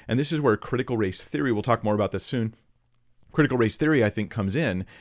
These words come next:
and it justifies this kind of, this kind of bias and hatred. And it says, "Hey, it's not even bias. It's not even bad. It's in fact, ju-, you're just getting, you're becoming woke. You're, you're becoming awake to the reality of the world around you." But it's very unchristian. It's very unchristlike,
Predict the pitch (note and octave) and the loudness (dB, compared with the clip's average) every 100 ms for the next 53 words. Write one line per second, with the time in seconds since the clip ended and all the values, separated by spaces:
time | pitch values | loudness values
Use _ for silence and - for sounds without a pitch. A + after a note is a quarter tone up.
0 | - - A#2+ A2 G2 C#3 - C#3+ A2+ F2 | -10 -2 -2 0 0 0 0 -4 -2 -2
1 | E2+ F#2+ - F#2+ F2+ F2+ - A2 - A2 | -2 -6 -6 -4 -4 -4 -6 0 2 2
2 | F#2 G2 G2+ G2 - F2+ C3+ - - - | 0 0 2 2 0 -4 -4 -4 -8 -10
3 | - B2 - - - F#3+ A2+ G2+ - - | -4 -2 -2 -6 -8 -2 -2 -2 -8 -4
4 | F#3 D3+ F3+ E3+ E3 D#3 E3 F#3 F3 - | -2 -2 -4 -4 -4 -4 -4 -4 -10 -12
5 | D#3 D#3 E3 D#3 C3 D3 G3 F#3 F#3 - | -8 -4 -4 -4 -4 -4 -6 -10 -14 -20
6 | - - - D3 D#3+ D3+ F3 E3+ - A2 | -20 -16 -2 0 0 0 0 0 -4 -6
7 | B2+ B2+ A#2+ C3 C3+ B2+ G#2+ G2+ - A#2 | -4 -2 -4 -4 -4 -2 -2 -4 -4 -4
8 | G#2 G#2+ C3 A#2+ F#2 F#2 C2+ - - G#2 | -2 -2 -2 0 0 -2 -2 -6 -8 -4
9 | G2+ G#2+ G#2 F#2+ - A#2 G#2+ F#2 F#2 F#2+ | -2 0 -2 -2 -2 -2 0 0 0 -2
10 | F2 - F2+ E2+ E2+ E2+ D#2+ D#2+ D#2 - | -4 -6 -4 -4 -4 -2 -2 -4 -6 -6
11 | D#2+ E2 D#2 D#2 F2+ A2 E2 - - - | -4 -4 -4 -4 0 0 -2 -8 -16 -20
12 | - - A2+ G2+ A2+ C3 G2+ A2 G2 G#2+ | -18 -8 -6 -2 0 2 0 -2 -2 -4
13 | G2+ - D#2+ - - F#2+ F2 E2 E2+ E2 | -4 -8 -12 -6 -2 -2 -2 -6 -4 -6
14 | - - - | -8 -14 -16